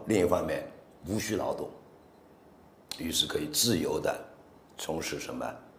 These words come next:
文化方面的创造。古希腊灿烂的文明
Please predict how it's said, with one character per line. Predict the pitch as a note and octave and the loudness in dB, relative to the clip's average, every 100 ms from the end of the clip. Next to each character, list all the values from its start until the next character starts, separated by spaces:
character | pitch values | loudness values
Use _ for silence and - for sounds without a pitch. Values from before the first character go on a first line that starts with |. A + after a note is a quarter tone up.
| - | 0
文 | E2 F2 | 4 4
化 | G2 G2 | 4 2
方 | - F2 | 4 2
面 | E2+ C#2+ | 2 -2
的 | |
创 | C2+ G2 - - | -4 -6 -6 -8
造。 | - - - - - - - - - - - - - - - - - | -10 -12 -20 -20 -20 -20 -20 -20 -20 -20 -20 -20 -20 -20 -20 -20 -10
古 | - A2 | 6 8
希 | G2 C#3 | 10 12
腊 | A#2+ | 10
灿 | - D#3 C3 | 10 6 6
烂 | A#2+ | 6
的 | G#2+ | 6
文 | F#2+ A2+ | 6 4
明 | G2 F#2 | 2 -2